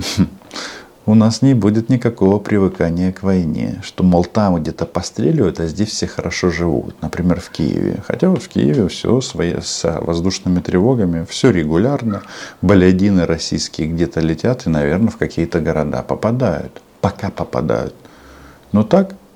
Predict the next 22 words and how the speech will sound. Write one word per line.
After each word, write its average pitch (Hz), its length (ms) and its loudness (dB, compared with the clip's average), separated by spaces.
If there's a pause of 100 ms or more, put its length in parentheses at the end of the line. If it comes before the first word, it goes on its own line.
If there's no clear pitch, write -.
будет 104 460 0 (260)
не 80 320 0 (220)
всегда. - 580 -4 (1160)
Друзья 82 480 2
мои, 58 340 -2 (280)
подписывайтесь 110 680 0
на 87 100 2
мой 82 200 0
YouTube-канал, 92 760 -2 (100)
верим 85 380 2
в 82 60 -6
свои 82 320 0
силы, 135 540 0
анализируем 92 680 4
ситуацию 82 800 -2
вокруг. 185 540 -2 (460)
И 123 120 2
в 127 80 -4
ситуации, 123 920 0
вот, - 300 -2
вот - 200 -14
важно, 92 460 0